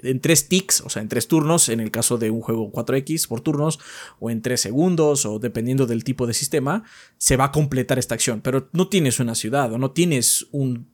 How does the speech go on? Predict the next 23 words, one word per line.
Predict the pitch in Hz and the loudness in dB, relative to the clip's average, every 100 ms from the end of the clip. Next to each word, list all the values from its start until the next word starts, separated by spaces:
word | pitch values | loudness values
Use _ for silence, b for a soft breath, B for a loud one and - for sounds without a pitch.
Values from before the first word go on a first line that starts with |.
| - | -6
solo, | - 120 120 113 - | -2 0 0 -2 -6
este, | 117 113 - 110 110 - | -6 -4 -4 -4 -4 -4
obrero. | 104 123 151 110 - B B | -2 4 4 2 -6 B B
Tienes | 135 165 156 | -2 0 2
muchos | 156 220 139 110 | 2 0 0 -2
que | 127 | 0
están | 143 | 0
haciendo | 143 147 143 | 2 2 2
varias | 131 143 | 2 2
cosas | 143 143 123 | 0 0 0
a | 117 | 0
la | |
vez. | 131 131 | 0 -2
Entonces | 117 127 135 139 B B | -2 -2 0 0 B B
hay | 123 | 0
muchas | 147 160 185 | 2 2 0
cosas | - 160 156 | 0 2 2
que | 143 | 0
están | - 131 139 - - | -2 -2 -2 -6 -10
haciendo | 131 139 135 131 | -6 -2 0 0
countdowns, | 139 135 135 107 113 - | 0 0 0 -4 -6 -8
muchos | 127 123 - | -6 -4 -2
ticks. | - 147 - - | -2 -2 0 0